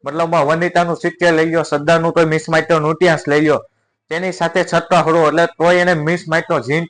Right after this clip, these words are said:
કે બોરોન કે મેગ્નેશિયમની જેની એને ઉણપ પડતી હોય તો તે એને મળી જાય ટાઈમે. તેથી તમારા છોડને કાંઈ નુકસાન ના થાય અને તમારો દાણો સઠ્ઠો બને અને ઉત્પાદન તમારે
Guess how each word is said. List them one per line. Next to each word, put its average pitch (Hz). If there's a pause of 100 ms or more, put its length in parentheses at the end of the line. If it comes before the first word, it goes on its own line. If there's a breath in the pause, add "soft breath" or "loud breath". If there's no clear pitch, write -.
કે 165
બોરોન 151
કે 160
મેગ્નેશિયમની 156
જેની 151
એને 151
ઉણપ 156
પડતી 175
હોય 127 (440 soft breath)
તો 170
તે 185
એને 170 (340)
મળી 220
જાય 117
ટાઈમે. 123 (800)
તેથી 196
તમારા 196
છોડને 202
કાંઈ 160
નુકસાન 202
ના 160
થાય 147
અને 147
તમારો 170
દાણો 175
સઠ્ઠો 190
બને 143
અને 160
ઉત્પાદન 156
તમારે 131